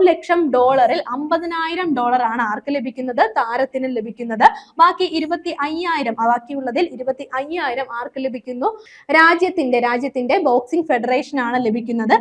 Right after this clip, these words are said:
ബാക്കിയുള്ള ഇരുപത്തി അയ്യായിരം ഡോളർ പരിശീലകന് ലഭിക്കുന്നു. അപ്പോൾ സ്വർണ്ണ മെഡൽ നേടുന്നവർക്കാണ് എന്ത് ലഭിക്കുന്നത്? ഒരു ലക്ഷം ഡോളർ ലഭിക്കുന്നതെന്ന് പറഞ്ഞു. അങ്ങനെയാണെങ്കിൽ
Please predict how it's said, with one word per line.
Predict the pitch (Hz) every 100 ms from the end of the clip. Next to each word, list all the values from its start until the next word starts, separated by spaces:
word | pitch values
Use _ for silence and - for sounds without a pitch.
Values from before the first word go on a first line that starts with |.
| - -
ബാക്കിയുള്ള | 330 403 403 403 302 269 262
ഇരുപത്തി | 247 254 262 254
അയ്യായിരം | 247 254 269 226
ഡോളർ | 214 220 523
പരിശീലകന് | 311 254 - 285 226 214 277 440
ലഭിക്കുന്നു. | 269 - 233 247 247 _ -
അപ്പോൾ | 403 440 415
സ്വർണ്ണ | 381 381 440 415
മെഡൽ | 392 403 320
നേടുന്നവർക്കാണ് | 302 330 330 320 294 277 254 262 247
എന്ത് | 254 277
ലഭിക്കുന്നത്? | 240 233 247 269 247
ഒരു | 233 269
ലക്ഷം | 262 320 294
ഡോളർ | 233 233 277 247
ലഭിക്കുന്നതെന്ന് | 214 233 254 262 254 247
പറഞ്ഞു. | 220 214 254 415 - -
അങ്ങനെയാണെങ്കിൽ | 415 427 427 349 349 330 370